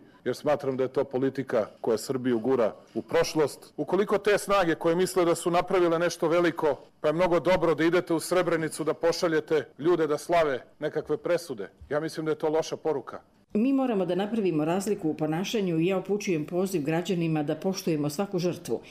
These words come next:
Speaker 2: i osudimo svaki zločin, a da naučimo da živimo sa tim da naše suze roditelje imaju samo u Srbiji”, kaže Vučić,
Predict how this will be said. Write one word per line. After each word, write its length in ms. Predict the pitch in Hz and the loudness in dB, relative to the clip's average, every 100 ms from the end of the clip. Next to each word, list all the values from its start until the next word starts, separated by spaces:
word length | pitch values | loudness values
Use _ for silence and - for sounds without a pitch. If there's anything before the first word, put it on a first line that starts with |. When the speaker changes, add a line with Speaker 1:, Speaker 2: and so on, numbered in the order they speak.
| - - | -14 -2
Speaker 2:
i 140 | 175 | 0
osudimo 440 | 180 180 170 170 160 | 0 0 -2 0 -2
svaki 280 | 156 156 | -2 -2
zločin, 420 | 170 160 131 - - - - | -2 0 -2 -6 -10 -14 -8
a 100 | - | -4
da 100 | 175 | -2
naučimo 500 | 160 156 185 233 214 | 0 0 -2 -2 -2
da 140 | 185 160 | -2 0
živimo 400 | 165 170 151 131 | 0 0 0 -2
sa 140 | 143 | -4
tim 320 | 135 214 226 | -2 -2 0
da 100 | 165 | 0
naše 280 | 143 185 226 | -2 -2 -2
suze 420 | 214 214 202 208 | -2 -2 0 0
roditelje 680 | 160 165 175 175 170 165 160 | 0 0 -2 -2 0 2 2
imaju 280 | 160 151 147 | 2 0 0
samo 340 | 151 151 147 | -2 -2 0
u 60 | 147 | -2
Srbiji”, 460 | - 180 147 104 | 0 -2 -2 -4
kaže 280 | - 143 135 | -2 -4 -2
Vučić, 400 | 160 247 214 214 | 0 0 -2 -6